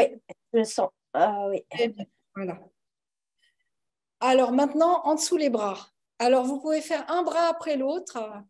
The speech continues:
Speaker 2: si vous pouvez pas faire les deux en même temps, vous voyez ? C'est en dessous le bras au niveau de la poitrine et en dessous le bras au niveau de l'autre, euh, voilà. Très bien. Toute cette, euh, toute cette culpabilité en moi.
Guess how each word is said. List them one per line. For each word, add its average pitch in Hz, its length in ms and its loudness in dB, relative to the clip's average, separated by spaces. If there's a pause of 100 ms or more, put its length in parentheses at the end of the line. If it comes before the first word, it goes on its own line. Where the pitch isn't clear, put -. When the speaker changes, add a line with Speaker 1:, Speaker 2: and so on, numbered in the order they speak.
Speaker 2:
si - 220 -10
vous 262 160 -6
pouvez 262 240 -2
pas 269 140 -4
faire 277 200 -4
les 254 140 -2
deux 240 120 -2
en 240 60 -2
même 233 200 -6
temps, 311 260 -6
vous 277 80 -6
voyez ? 240 400 0 (240)
C'est 226 360 -2
en 294 120 2
dessous 320 240 -6
le 302 120 2
bras 262 600 -2
au 240 100 -2
niveau 247 280 2
de 233 60 -2
la 220 100 2
poitrine 262 560 -6 (400)
et 226 140 2
en 254 100 0
dessous - 260 -6
le 254 180 -10
bras 269 440 -6
au 254 80 -4
niveau 240 260 -4
de 240 100 -4
l'autre, 285 240 -6
euh, 220 160 -8 (360)
voilà. 185 280 -10 (440)
Très 233 200 0
bien. 196 220 -10 (360)
Toute 370 260 2
cette, 294 400 2
euh, 262 360 -2 (1040)
toute 339 160 -4
cette 302 300 2
culpabilité 285 800 2
en 233 80 -2
moi. 185 320 -6